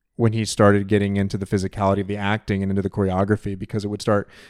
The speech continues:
kind of sweating off of his face and melting. Um, I think they use a little bit of it in that final fight scene when he's finally kind of, like, shirtless and, like, really going for broke.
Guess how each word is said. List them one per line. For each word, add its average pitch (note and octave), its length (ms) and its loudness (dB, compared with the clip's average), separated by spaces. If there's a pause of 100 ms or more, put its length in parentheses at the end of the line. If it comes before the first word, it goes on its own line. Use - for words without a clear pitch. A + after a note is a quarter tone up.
(120)
kind A2+ 160 -2
of G2 80 -4
sweating A2 520 2
off G2+ 160 0
of G2+ 60 -6
his F#2+ 180 -4
face G#2 340 -2
and F#2+ 160 -4
melting. G2 560 -2 (400)
Um, G#2 100 -2
I A#2+ 80 4
think D3 140 -4
they E3 80 2
use D#3+ 180 4
a D3 60 2
little A#2+ 500 8
bit A2 200 4
of G2 240 0
it F#2 160 0
in G2+ 140 -2
that G2+ 180 -2
final G2 260 0
fight G2 260 -4
scene G2+ 180 -4
when G2 100 -4
he's G#2+ 160 -8
finally G2+ 320 -2
kind G2+ 240 -6
of, F#2+ 80 -8
like, G2 160 -8
shirtless G#2 600 -8
and, G2 120 -8
like, F#2+ 200 -6
really A2 380 -2
going G2 340 -2
for G2+ 140 -4
broke. F#2 480 -4